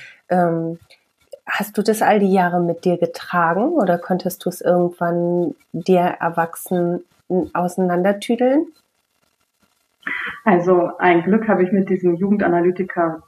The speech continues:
Speaker 2: relativ früh gesprochen, also mit neunzehn.
Speaker 1: Mhm.
Speaker 2: Und dadurch habe ich das in dem Moment einfach losgelassen. Dann habe ich gedacht, es ist nicht real.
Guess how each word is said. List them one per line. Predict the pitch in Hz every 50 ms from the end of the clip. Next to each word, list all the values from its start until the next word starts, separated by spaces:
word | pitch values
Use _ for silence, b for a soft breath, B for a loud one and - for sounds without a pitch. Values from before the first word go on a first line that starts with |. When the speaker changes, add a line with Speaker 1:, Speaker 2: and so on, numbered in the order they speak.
| _ - 180
Speaker 2:
relativ | 190 185 175 156 - - - - - -
früh | - 226 226
gesprochen, | 185 180 - - 170 160 165 170 165
also | 165 160
mit | 160 165
neunzehn. | 170 170 165 165 180 190 190 - - 165 170 208 240 226
Speaker 1:
Mhm. | 208 190 202 240 302 - _ _ _ _ _ _ -
Speaker 2:
Und | 196 190 220
dadurch | 190 185 185 185 190 190 - - _ _ _
habe | - 202 196
ich | 196
das | 190 -
in | 175 165
dem | 175 175 180
Moment | 190 185 175 180 -
einfach | 202 190 196 240 247 233
losgelassen. | 208 208 208 - 196 165 - - - - 180 175 190 196 - B B B B B B B B B B _ _ _
Dann | - 208 208
habe | 208 196
ich | 190 -
gedacht, | 202 190 196 196 - - B B B B B B B _ -
es | - 202 202 190
ist | 185 - -
nicht | 190 220 226 - - -
real. | 208 208 185 180 180 185 180 180 190 190 190